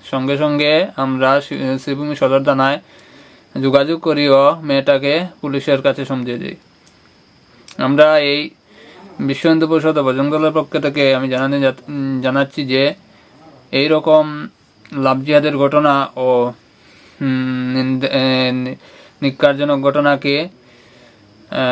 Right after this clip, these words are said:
আমরা এখানে প্রশ্রয় দেব না ও আমাদের এই প্রশাসনের কাছে দাবি জানাই যে ছেলেটা ওকে এখানে নিয়ে এসেছে, ওকে যেন আটক করে কঠিন থেকে কঠিন শাস্তি প্রদান করা হয়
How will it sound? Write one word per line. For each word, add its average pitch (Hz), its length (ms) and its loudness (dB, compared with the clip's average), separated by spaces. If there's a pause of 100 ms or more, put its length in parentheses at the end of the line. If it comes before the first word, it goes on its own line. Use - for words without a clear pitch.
(180)
আমরা 135 240 2
এখানে 143 260 0
প্রশ্রয় 143 360 0
দেব 131 200 2
না 139 320 0
ও 127 300 0 (580)
আমাদের 131 400 -4 (100)
এই 127 440 -2
প্রশাসনের 151 540 0
কাছে 147 240 2
দাবি 135 260 0
জানাই 135 400 0
যে 127 400 -2 (420)
ছেলেটা 143 380 4
ওকে 139 320 0
এখানে 139 360 -2
নিয়ে 135 240 2
এসেছে, 135 440 -2 (540)
ওকে 143 440 2
যেন 139 180 -2 (920)
আটক 143 360 0
করে 139 280 2
কঠিন 160 240 -2
থেকে 151 220 -2
কঠিন 147 220 0
শাস্তি 143 360 -2
প্রদান 147 460 0
করা 139 240 4
হয় 143 260 4